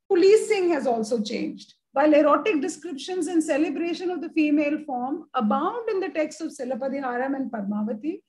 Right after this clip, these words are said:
the celluloid film industry responsible for itemizing and commodifying women is now being policed by the moral brigade that has very different, definite opinions about what women should wear,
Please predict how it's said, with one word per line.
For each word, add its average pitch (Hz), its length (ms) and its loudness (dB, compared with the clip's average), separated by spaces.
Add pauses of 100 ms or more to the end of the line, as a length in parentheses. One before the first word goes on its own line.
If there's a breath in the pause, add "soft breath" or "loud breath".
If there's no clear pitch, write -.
(440)
the - 120 4
celluloid 427 640 2
film 392 260 0
industry 339 560 2
responsible 311 600 0
for 392 200 -6 (120)
itemizing 349 800 2
and 330 200 2
commodifying 302 720 2
women 285 320 -2
is 330 140 -8
now 262 280 -2
being 370 280 -2
policed 294 360 -2
by 320 140 -4
the 339 80 -10
moral 269 360 0
brigade 254 400 -4 (360)
that 302 140 2
has 311 220 0
very 277 340 2
different, 320 500 -2
definite 403 460 0
opinions 339 580 0
about 285 260 -6
what 277 240 -6
women 277 280 0
should 220 260 -2
wear, 311 340 0